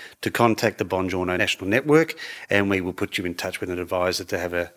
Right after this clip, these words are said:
a discussion with you. Doesn't cost anything to have a discussion, but it may save you a lot of time and effort down the track and money down the track.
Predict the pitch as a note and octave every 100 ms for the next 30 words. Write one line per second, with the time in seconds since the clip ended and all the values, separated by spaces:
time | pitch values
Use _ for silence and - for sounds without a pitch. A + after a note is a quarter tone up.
0 | - - G2+ - A2 G2 G#2 F#2 F2 F2
1 | E2+ - _ _ D3 C3 B2 A#2 G#2+ G#2
2 | G2 F2 F#2 E2+ F2+ - F2 G2 - -
3 | - - - _ - A2+ A2+ A2+ G#2 A2
4 | G2 G2 F#2 G2 F#2+ F#2 F2 - _ _
5 | - G2+ F#2+ F#2+ F#2+ - G2+ - G2 F2+
6 | F#2+ - F#2 F#2+ F#2+ F2+ F2+ F2+ F2+ E2+
7 | - F2+ -